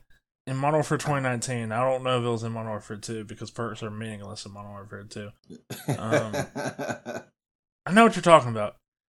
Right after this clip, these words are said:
Speaker 2: Yeah, I mean, w-, see, we, we played this for so long, but, you know, I can't remember that 'cause I don't use it, because by the time the indicator shows that I'm being aimed at, I've already got sniped, so I, I never used it.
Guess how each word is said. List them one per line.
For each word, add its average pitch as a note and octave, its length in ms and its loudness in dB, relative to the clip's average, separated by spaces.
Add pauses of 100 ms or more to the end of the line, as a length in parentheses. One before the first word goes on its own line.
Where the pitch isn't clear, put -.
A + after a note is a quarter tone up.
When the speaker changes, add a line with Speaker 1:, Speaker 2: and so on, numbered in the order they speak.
(120)
Speaker 2:
Yeah, A#2 520 2 (200)
I A#2+ 80 -4
mean, A#2+ 220 -6 (100)
w-, C3+ 180 -10 (240)
see, B2+ 200 -2
we, B2+ 200 0
we C#3 180 -2
played E3+ 280 2
this C3+ 100 -6
for A#2 60 -14
so C3 160 0
long, A#2 400 2
but, F#2 340 -6
you G#2+ 140 -8
know, G2 320 -6 (320)
I B2 120 4
can't B2+ 200 0
remember B2 240 6
that B2 100 0
'cause A#2 160 -6
I A#2+ 80 4
don't A#2 180 2
use A2 380 -6
it, D3+ 240 -2 (160)
because A#2 280 -2
by A#2+ 120 2
the A#2 80 2
time B2 600 0 (360)
the A2+ 140 -6
indicator A#2+ 460 0
shows A#2 420 0
that A2+ 60 -2
I'm A2 80 0
being A2 180 -4
aimed G#2+ 300 -4
at, B2 180 -2
I've G2 140 -4
already G#3 160 -2
got F#3+ 140 -6
sniped, G#3 420 -6
so G3 340 -6
I, - 140 -2 (160)
I G2+ 100 -2
never G2 220 -6
used F#2+ 360 -10
it. A2 180 -10